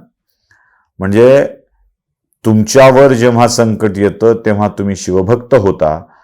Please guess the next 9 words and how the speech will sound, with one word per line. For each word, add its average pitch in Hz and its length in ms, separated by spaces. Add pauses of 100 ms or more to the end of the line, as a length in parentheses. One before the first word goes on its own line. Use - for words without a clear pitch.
(260)
आणि 92 260
जेव्हा 92 380
तुम्ही 95 540
सत्तेत 104 680
असता, 78 440
जेव्हा 80 260
तुमच्या 85 360
हातामध्ये 82 480
ताकद 87 400